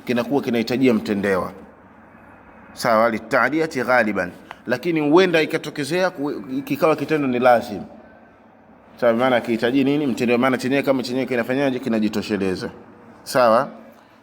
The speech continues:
Mithalu almutaaddi, mfano mutaaddi, sawa? Mfano nini? Wa mutaaddi, wa kitendo kupindukia kuhitajia mtendewa, anasema, "Akrama Zaidu Umaran." Umeona?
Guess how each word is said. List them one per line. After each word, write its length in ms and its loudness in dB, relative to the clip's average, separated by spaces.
Mithalu 560 2
almutaaddi, 720 0
mfano 480 -2
mutaaddi, 600 -2
sawa? 340 2
Mfano 360 2
nini? 260 0
Wa 80 -2
mutaaddi, 600 0
wa 180 -2
kitendo 340 -4
kupindukia 520 -4
kuhitajia 420 0
mtendewa, 560 2
anasema, 420 -4
"Akrama 480 0
Zaidu 460 0
Umaran." 480 2
Umeona? 460 4